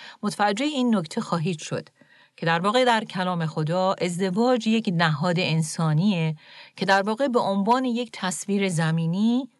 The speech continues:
بازتاب کنندهٔ یه حقیقتی بس بزرگتر و جاودانیه. در واقع اصلاً وجود ازدواج به خاطر اینه که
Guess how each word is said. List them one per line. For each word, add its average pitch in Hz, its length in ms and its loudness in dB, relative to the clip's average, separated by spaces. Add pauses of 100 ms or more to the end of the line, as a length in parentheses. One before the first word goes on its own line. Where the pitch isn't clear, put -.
(360)
بازتاب 160 680 0
کنندهٔ 156 420 -2
یه 190 240 -2
حقیقتی 170 520 -6
بس 190 400 -4
بزرگتر 202 560 0
و 233 80 2
جاودانیه. 160 920 0 (800)
در 254 140 6
واقع 277 260 2
اصلاً 294 540 -2
وجود 214 360 0
ازدواج 175 800 0
به 180 140 -2
خاطر 190 320 -2
اینه 214 320 0
که 160 360 -2